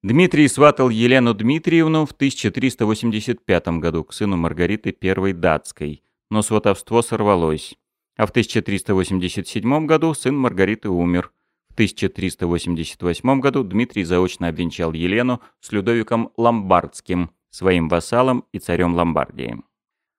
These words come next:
Вторая супруга – Маргарита Вальдемаровна Фолькунг, с тысяча триста восемьдесят девятого года. Первая фаворитка – Валентина Бернабовна Висконти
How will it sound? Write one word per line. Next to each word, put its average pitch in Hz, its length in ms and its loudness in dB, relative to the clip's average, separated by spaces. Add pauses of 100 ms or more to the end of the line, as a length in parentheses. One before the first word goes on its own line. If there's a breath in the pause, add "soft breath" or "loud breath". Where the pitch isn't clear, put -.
Вторая 185 380 4
супруга – 87 720 -2
Маргарита 113 560 0
Вальдемаровна 123 800 0
Фолькунг, 87 720 -2 (240)
с - 80 -20
тысяча - 400 -8
триста 117 360 -6
восемьдесят 95 540 -6
девятого 82 460 -4
года. 78 300 -6 (420)
Первая 147 400 6
фаворитка – 135 720 0 (180)
Валентина 131 480 2
Бернабовна 131 760 0
Висконти 95 880 0